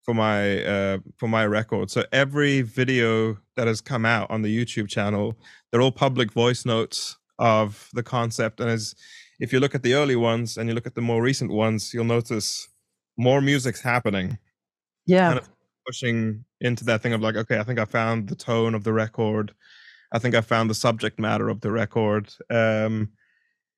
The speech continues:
Speaker 1: but I've just needed to mine through a bunch of just weirdness to get to that point, you know? Um,
Speaker 2: Wow.
Speaker 1: but with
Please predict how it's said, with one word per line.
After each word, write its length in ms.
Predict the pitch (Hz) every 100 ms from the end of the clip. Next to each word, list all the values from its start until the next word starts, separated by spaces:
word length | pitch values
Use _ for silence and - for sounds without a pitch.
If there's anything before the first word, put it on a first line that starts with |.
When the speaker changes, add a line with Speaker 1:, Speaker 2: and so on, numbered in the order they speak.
| _ _ _ _ -
Speaker 1:
but 100 | 127
I've 100 | 123
just 140 | 131
needed 220 | 135 120
to 80 | -
mine 600 | 127 123 113 117 113 107 95 -
through 280 | - 131 117
a 40 |
bunch 360 | 110 120 120 131
of 420 | 113 104 - - - - -
just 380 | - 120 - 127
weirdness 840 | 120 123 120 110 117 110 - -
to 120 | 135
get 200 | 117 113
to 60 | -
that 200 | 113 -
point, 400 | - 110 110 113
you 140 | - 113
know? 260 | 101 104 123 -
Um, 580 | 120 113 110 110 110 110 - _ _ -
Speaker 2:
Wow. 260 | 285 262
Speaker 1:
but 260 | 147 131 - _ _ _ _ -
with 140 | 127